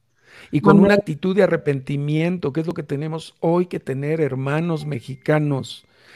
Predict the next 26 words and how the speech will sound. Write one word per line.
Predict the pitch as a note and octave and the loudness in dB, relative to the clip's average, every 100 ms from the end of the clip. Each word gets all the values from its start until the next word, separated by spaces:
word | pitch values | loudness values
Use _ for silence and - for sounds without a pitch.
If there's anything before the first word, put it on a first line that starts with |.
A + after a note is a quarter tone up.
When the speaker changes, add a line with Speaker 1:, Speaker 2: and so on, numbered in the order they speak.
| - - | -16 -6
Speaker 1:
Hermanos | C#3 D3 D#3+ E3 | -2 0 0 0
mexicanos, | D3+ D3+ - D#3+ E3 D#3 | -2 -4 -2 -2 -2 0
podemos | D3 D3 D#3 D3 | 0 0 -2 -4
ponernos | D#3 D3 D#3 D#3+ D#3 | -4 -4 -4 -4 -6
en | C#3 | -4
la | B2+ | -2
brecha | C3 C#3+ - B2+ C3+ _ _ - - _ | 0 -2 -2 -6 -8 _ _ -20 -20 _
por | - C3+ | 0 4
este | D#3 - E3 | 4 2 0
país | D3+ C3 C3 C#3 D3+ - - _ _ - - | 0 0 0 0 -4 -10 -18 _ _ -20 -4
que | D#3 | -4
ha | |
cometido | - E3 C#3 - D#3+ D3+ - _ - | 0 0 0 0 0 0 -2 _ -2
tantas | E3 E3+ E3 D#3 C3+ | 0 0 0 -2 -2
cosas | - D3+ D#3 C3+ B2+ | 2 2 2 -4 -4
y | C#3+ | -4
nosotros | C#3+ - C4+ - - C#3+ | -4 -2 -2 -2 -6 -6
también | C3 C3 C3+ | -4 -2 -2
hemos | B2+ A#2+ | -4 -6
sido | C#3 B2+ A#2 | -4 -4 -2
parte | C3 B2+ - B2+ | -2 -2 -2 -4
de | B2+ | -4
una | B2+ A#2 | -4 -4
u | A#2 | -4
otra | A2+ A#2 | -4 -6
manera. | A2 A2 A#2 | -6 -6 -6